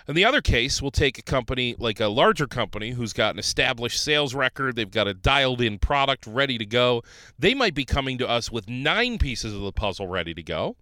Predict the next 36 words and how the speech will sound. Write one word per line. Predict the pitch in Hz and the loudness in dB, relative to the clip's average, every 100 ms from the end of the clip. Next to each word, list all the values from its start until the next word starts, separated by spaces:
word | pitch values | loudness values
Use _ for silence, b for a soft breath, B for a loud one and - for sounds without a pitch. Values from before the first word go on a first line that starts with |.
| b b b b | b b b b
right? | 110 165 | 0 0
They've | 202 135 | 2 -2
got | 113 - | -2 -4
shelf | - 202 180 | 0 0 2
placement, | 175 156 147 113 | -2 -2 -2 -4
they've | 104 | -4
got | 92 78 | -6 -4
branding, | 131 175 175 156 147 | 0 2 2 0 0
they've | 120 | -2
got | 104 92 | 0 -2
a | |
great | 85 92 | -4 -6
recipe. | 90 160 - 151 151 139 B B B | -2 -2 -2 -4 -6 -6 B B B
What | 147 123 | 2 4
they're | 123 | 4
missing | 170 220 151 | 4 2 2
is | 131 123 | 0 -2
the | 120 | -2
manufacturing | 104 107 - 190 190 139 117 | -2 -2 2 2 2 -4 -4
element, | 110 104 98 104 - | -2 -2 -2 -4 0
or | 117 | 0
they | 113 | 2
need | 117 113 | 0 0
a | 107 | 0
new | 165 | 0
manufacturer. | 190 120 104 - 92 85 - 110 | 2 0 -2 -4 -4 -4 -8 -8
They | 151 | -4
have | 170 | -4
some | - - 196 202 | -4 -2 0 0
sort | 202 185 | 0 0
of | 156 | -2
a | 143 | -4
problem | 127 113 110 | -2 -2 -4
that | 101 | -8
needs | 107 98 | -8 -8
solved, | - 185 156 113 127 | -4 0 2 0 -4